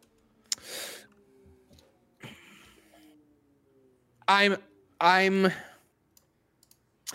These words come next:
I'm drawn to say high, but I feel like I haven't seen enough of the game.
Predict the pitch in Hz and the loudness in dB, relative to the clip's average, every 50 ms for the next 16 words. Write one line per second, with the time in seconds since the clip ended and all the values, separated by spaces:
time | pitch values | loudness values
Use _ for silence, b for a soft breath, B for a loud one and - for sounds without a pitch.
0 | B B B B B 180 196 196 185 160 131 - - 160 175 190 202 214 240 262 | B B B B B 0 2 2 2 0 0 0 2 4 6 6 8 6 6 4
1 | 262 214 196 196 - - 185 170 160 151 - - 156 143 147 156 180 196 170 156 | 4 0 -2 -2 0 2 2 4 2 2 0 0 2 2 4 4 4 4 4 4
2 | 147 139 - - 170 160 160 156 147 143 147 143 143 131 - - 151 139 131 120 | 2 2 4 4 4 4 4 4 2 2 2 0 -2 -4 -6 -4 -4 -2 0 0
3 | 120 117 117 117 - 120 104 98 98 87 85 76 - | 0 0 -2 -2 -2 -4 -4 -4 -6 -6 -8 -12 -16